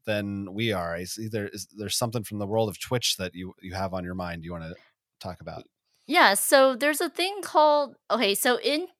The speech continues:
Speaker 2: Twitch is like, like live T V, right? So, um, you have people that go live, you can chat with them through the chat, um, and you can actually redeem points or give them bits, which is, like, money,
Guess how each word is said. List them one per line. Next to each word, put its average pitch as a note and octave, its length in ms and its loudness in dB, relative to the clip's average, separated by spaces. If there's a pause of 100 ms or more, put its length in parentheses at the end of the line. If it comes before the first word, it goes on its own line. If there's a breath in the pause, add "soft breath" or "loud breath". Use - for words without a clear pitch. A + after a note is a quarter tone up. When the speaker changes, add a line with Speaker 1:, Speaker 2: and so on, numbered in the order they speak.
(100)
Speaker 2:
Twitch F4+ 260 0
is D#4 220 0
like, A3+ 220 4 (1040)
like G3 220 0
live G#3 340 8
T F3+ 240 -2
V, D#3+ 320 -6
right? E3+ 300 2 (260 soft breath)
So, G#3 560 8
um, F#3 480 2 (220)
you G3+ 180 -6
have G#3+ 260 4 (140)
people G#3+ 380 -2
that F3+ 200 4
go G3+ 220 4
live, B3 560 8
you F#3 100 -4
can E3+ 160 -6
chat - 300 2
with G#3 160 -4
them G3 260 -2
through F3+ 340 -6 (160)
the F3 120 -10
chat, B3+ 440 6 (440 loud breath)
um, F3+ 480 4
and F3 480 0 (300)
you G3 160 -2
can G#3 160 -2
actually F#3+ 500 2
redeem G#3 680 -4 (120)
points - 680 2
or F3 280 2
give F3+ 300 -4
them F3 440 0 (200)
bits, A3+ 300 0
which F#3+ 240 -2
is, E3+ 160 -4
like, D#3+ 200 -2
money, F3+ 500 0